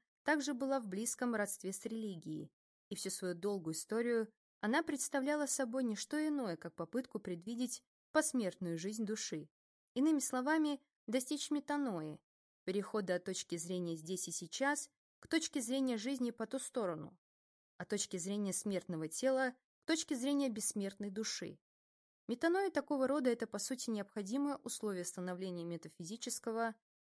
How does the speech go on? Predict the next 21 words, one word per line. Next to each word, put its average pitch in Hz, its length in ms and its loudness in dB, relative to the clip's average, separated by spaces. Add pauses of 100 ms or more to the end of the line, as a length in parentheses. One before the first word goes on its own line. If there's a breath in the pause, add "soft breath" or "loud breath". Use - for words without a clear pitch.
возможности 330 600 4
занять 254 380 2
метапозицию 254 760 -2
по 160 140 -8
отношению 220 580 -2
к - 80 -20
миру, 247 400 0 (480)
способности 226 960 0 (160 loud breath)
созерцать 226 800 0
и 226 60 -4
сознавать 208 520 2
мир 226 160 2
как - 200 -8
целое. 180 640 -2 (500)
Когда 185 240 0
метаноя, 208 640 0 (240)
то - 80 2
есть 240 240 2
осознание 247 640 4
собственного 196 640 -2
бессмертия, 214 720 0